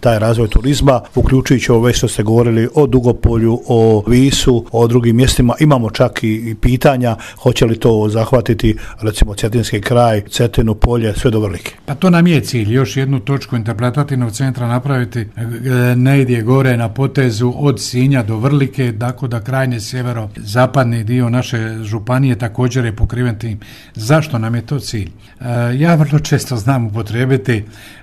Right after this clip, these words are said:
Speaker 2: frazu da svaki bedak može napuniti u sedmi i osmi mjesec Split,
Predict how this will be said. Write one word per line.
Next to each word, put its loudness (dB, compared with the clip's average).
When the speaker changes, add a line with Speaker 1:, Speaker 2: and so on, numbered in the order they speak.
Speaker 2:
frazu -2
da -4
svaki -4
bedak -2
može -4
napuniti -4
u -6
sedmi -2
i 0
osmi -4
mjesec -4
Split, -6